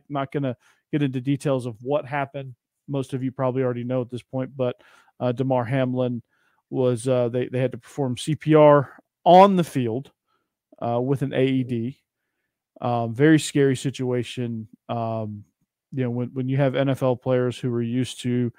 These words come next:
broken bones, concussions, and everything in between, when you have them freaking out, uh, the way they did last night, um, it's a scary thing. It, it, it really is.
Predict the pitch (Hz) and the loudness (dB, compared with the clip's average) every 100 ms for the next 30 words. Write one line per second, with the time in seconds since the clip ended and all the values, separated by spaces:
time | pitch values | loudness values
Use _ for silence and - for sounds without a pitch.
0 | _ _ - 139 127 127 127 127 123 117 | _ _ -4 -2 0 -2 0 0 -2 -6
1 | - 120 - 131 - 123 117 113 107 - | -8 -8 -2 -2 -2 -6 -6 -8 -10 -10
2 | - - - 117 113 120 123 131 123 117 | -10 -12 -14 -12 -8 -6 -6 -4 -2 -2
3 | 117 - 131 127 127 123 - - - - | -6 -6 -2 0 0 -2 -6 -20 -20 -20
4 | _ - 127 135 139 131 117 135 139 131 | _ -8 -2 2 2 2 0 0 0 0
5 | - 135 139 127 131 127 131 139 _ - | -4 -2 0 0 0 2 2 0 _ -20
6 | _ _ 131 127 123 120 123 127 131 127 | _ _ -4 -2 -2 -2 0 2 2 2
7 | 120 131 127 123 120 - 123 131 135 _ | 2 2 2 0 -2 -6 -4 -2 -4 _
8 | _ _ _ _ _ _ - 127 120 110 | _ _ _ _ _ _ -2 0 0 -2
9 | 104 - _ _ _ - _ 185 - 151 | -8 -14 _ _ _ -20 _ 2 4 6
10 | 220 190 175 165 104 _ _ _ _ _ | 10 10 10 4 2 _ _ _ _ _
11 | _ 160 160 151 156 139 151 160 147 151 | _ -2 2 2 2 2 4 6 8 6
12 | 135 117 - | 6 2 -4